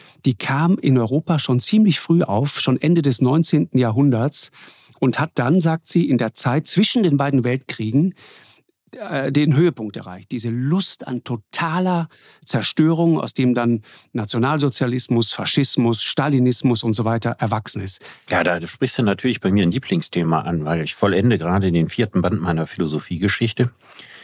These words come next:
Speaker 2: Und die spielt zwischen neunzehnhundert und neunzehnhundertfünfundvierzig. Und die produktivste Zeit der Philosophie in Deutschland waren die zwanziger Jahre.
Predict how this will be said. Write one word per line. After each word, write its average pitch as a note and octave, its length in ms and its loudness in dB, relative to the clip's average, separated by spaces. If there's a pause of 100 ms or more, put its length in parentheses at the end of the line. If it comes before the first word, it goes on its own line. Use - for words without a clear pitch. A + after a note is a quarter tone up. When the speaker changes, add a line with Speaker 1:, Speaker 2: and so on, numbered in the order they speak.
(440)
Speaker 2:
Und F#2+ 300 2
die F2+ 140 2
spielt G#2+ 300 -2
zwischen F#2 240 0
neunzehnhundert G2 680 2
und F2 80 0
neunzehnhundertfünfundvierzig. G2 1160 0
Und A2 120 -6
die F#2+ 60 -6
produktivste G2+ 720 -4
Zeit F#2+ 380 -2
der F2 100 -2
Philosophie F2+ 540 -6
in D#2+ 120 0
Deutschland E2 440 -2
waren E2 140 0
die D#2+ 100 0
zwanziger D#2 420 -2
Jahre. C#2 440 -2